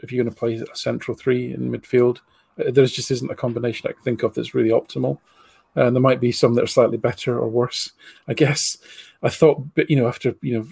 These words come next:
saying for years, "Why, why are we playing Bitton at centre half?" W-, what stunned, <laughs> stunned me a little bit this season in two outings that I've seen him is just how much pace he's lost, and maybe that answers why he's been put at the back. I get, you know,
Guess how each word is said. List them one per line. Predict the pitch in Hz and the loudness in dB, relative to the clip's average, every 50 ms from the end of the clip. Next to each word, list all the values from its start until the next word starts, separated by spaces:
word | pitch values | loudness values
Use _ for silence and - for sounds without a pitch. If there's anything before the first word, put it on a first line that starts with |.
| - _ | -18 _
saying | - - - 131 120 120 | -10 -6 -4 -4 -4 -4
for | 110 - | -4 -6
years, | 117 117 123 123 120 117 110 - - - _ _ _ | -2 2 4 4 4 2 0 -6 -12 -18 _ _ _
"Why, | _ - 156 - - 120 120 - | _ -12 -8 -4 -4 -2 -2 -2
why | - 117 117 | -2 -2 -2
are | 117 110 | 0 -2
we | 113 110 | -2 -4
playing | - - 113 110 | -4 -4 -6 -4
Bitton | 110 113 110 - 123 117 - | -4 -6 -6 -6 -8 -8 -8
at | - - | -10 -8
centre | - 127 113 104 - 110 | -6 -6 -6 -4 -6 -2
half?" | 113 131 123 113 107 - - _ _ _ _ _ _ _ - - _ _ _ _ _ | 0 2 0 0 -2 -6 -18 _ _ _ _ _ _ _ -20 -20 _ _ _ _ _
W-, | - 196 131 143 | -10 -8 -8 -6
what | 170 165 135 139 131 - - | -6 2 4 4 4 4 0
stunned, | - - - 135 139 139 127 - - | 0 2 4 4 4 4 2 2 -2
<laughs> | - - | -2 -2
stunned | 101 - - - - 175 175 156 | 0 0 0 2 4 4 6 8
me | 147 | 6
a | 131 | 6
little | 131 143 151 143 | 6 4 2 2
bit | 143 131 131 139 | 0 0 0 0
this | 139 - - | -2 -2 0
season | - 135 120 113 - 131 143 | -2 -2 -2 -2 -6 -8 -6
in | 139 123 123 113 _ - - - - _ | -6 -6 -8 -10 _ -20 -20 -20 -20 _
two | - - 143 131 | -6 -2 0 0
outings | 123 123 - - 127 123 110 | 0 -2 -2 -6 -8 -6 -6
that | - - | -6 -8
I've | - - | -6 -6
seen | - 139 127 | -4 -2 -2
him | 123 117 117 117 - | -2 -2 -4 -6 -6
is | - 113 107 - | -8 -10 -10 -12
just | _ - - 120 - - - | _ -10 -8 -8 -8 -8 -8
how | - 123 117 117 | -6 -4 -4 -2
much | 113 110 110 - - | -4 -4 -6 -8 -10
pace | - 117 117 107 - | -8 -8 -6 -6 -6
he's | - 123 - - | -8 -6 0 0
lost, | 127 143 143 - - - | 0 0 0 -4 -8 -8
and | 113 113 - _ _ _ _ _ _ | -8 -8 -10 _ _ _ _ _ _
maybe | - 131 120 120 117 | 4 4 4 6 4
that | 127 - - | 2 2 0
answers | 120 120 110 - 135 120 113 | -2 -6 -4 -4 -4 -2 0
why | 120 117 110 123 | 0 0 0 0
he's | 123 - | -4 -4
been | - 123 110 107 | -2 -4 -4 -2
put | - 131 123 - | -2 -4 -4 -4
at | - 120 | -8 -6
the | 120 117 | -6 -2
back. | - 117 123 131 - - - _ _ _ _ _ _ _ _ | -2 -2 -2 -2 -6 -10 -18 _ _ _ _ _ _ _ _
I | - 127 | -8 -2
get, | - 135 131 127 | -2 0 0 2
you | 123 | 2
know, | 117 113 110 120 123 - | 2 0 0 -2 -6 -12